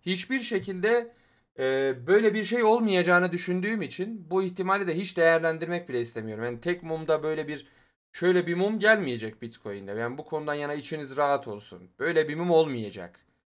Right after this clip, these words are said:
Yani şu anda olmayacak yani. Buna inanabilirsiniz. Ha olursa da alım yapılır. Fark etmez ki. Yani burada işler tehlikeliyken almaktansa burada işler biraz daha berrak görünüyorken almayı tercih ederim. Böyle bakmak lazım.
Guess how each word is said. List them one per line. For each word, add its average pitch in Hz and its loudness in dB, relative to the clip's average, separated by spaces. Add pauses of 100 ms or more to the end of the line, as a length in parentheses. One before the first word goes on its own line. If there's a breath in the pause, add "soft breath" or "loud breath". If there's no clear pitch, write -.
(100)
Yani 131 -8
şu 254 6
anda 226 8
olmayacak 117 4
yani. 90 -14 (420)
Buna 180 0
inanabilirsiniz. 170 -2 (400)
Ha 214 2
olursa 254 4
da 185 6
alım 226 4
yapılır. 226 0 (460)
Fark 165 4
etmez 247 -2
ki. 113 -6 (540 soft breath)
Yani 175 2
burada 233 4
işler 185 4
tehlikeliyken 190 2
almaktansa 180 -2
burada 208 -4
işler 196 -2
biraz 196 0
daha 147 4
berrak 165 4
görünüyorken 151 -4
almayı 196 -2
tercih 214 0
ederim. 113 -4 (440 soft breath)
Böyle 208 6
bakmak 120 0
lazım. 104 -8